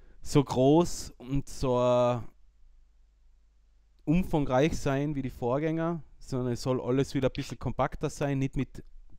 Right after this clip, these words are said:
x hunderten Missionen überall verteilt auf einer Karten und Blitzdings und so, äh, also, ähm, plötzlich aufpoppenden Quests und was auch immer, ähm, weil sich die Fans ja beim letzten Spiel ja schon so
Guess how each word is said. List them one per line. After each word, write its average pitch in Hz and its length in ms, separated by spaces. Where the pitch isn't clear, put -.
x - 480
hunderten 151 680
Missionen 139 760
überall 139 380
verteilt 120 480
auf 120 180
einer 123 180
Karten 127 440
und 117 300
Blitzdings 135 600
und 110 160
so, 104 120
äh, 113 220
also, 104 320
ähm, 110 280
plötzlich 120 520
aufpoppenden 123 800
Quests - 520
und 127 240
was 123 180
auch 123 160
immer, 139 380
ähm, 120 320
weil 110 180
sich 120 160
die 120 120
Fans 117 320
ja 127 80
beim 113 520
letzten 113 320
Spiel 127 260
ja 127 80
schon 120 160
so - 240